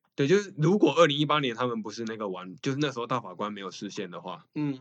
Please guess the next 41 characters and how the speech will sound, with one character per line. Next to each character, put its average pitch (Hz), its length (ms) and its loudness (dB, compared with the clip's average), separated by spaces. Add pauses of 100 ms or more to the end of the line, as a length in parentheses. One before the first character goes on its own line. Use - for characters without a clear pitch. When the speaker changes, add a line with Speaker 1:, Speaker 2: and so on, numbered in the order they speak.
(180)
Speaker 1:
如 117 140 0
果 113 120 -6
那 107 80 -10
个 104 80 -8
时 - 140 -10
候 95 380 -6
大 120 140 -2
法 104 60 -10
官 104 160 -4
没 110 60 -4
有 95 100 -10
释 110 180 -6
宪 107 160 -6
说 104 140 -6
同 98 140 -10
性 107 160 -6
恋 101 260 -8
可 - 140 -6
以 101 120 -8
结 98 140 -10
婚， 104 220 -8 (320)
Speaker 2:
嗯， 151 240 -6
同 165 120 0
性 143 100 4
恋 135 80 4
Speaker 1:
那 - 40 -8
Speaker 2:
必 208 140 -4
须 165 180 -8
可 156 80 -2
以 139 80 -2
结 123 180 -16
婚。 139 280 -16
Speaker 1:
对， 110 260 -4 (160)
那 127 140 0
假 107 280 -2
如 120 140 4
这 127 120 2
个 135 100 2
公 123 120 -2
投 120 120 -2
案 110 340 -4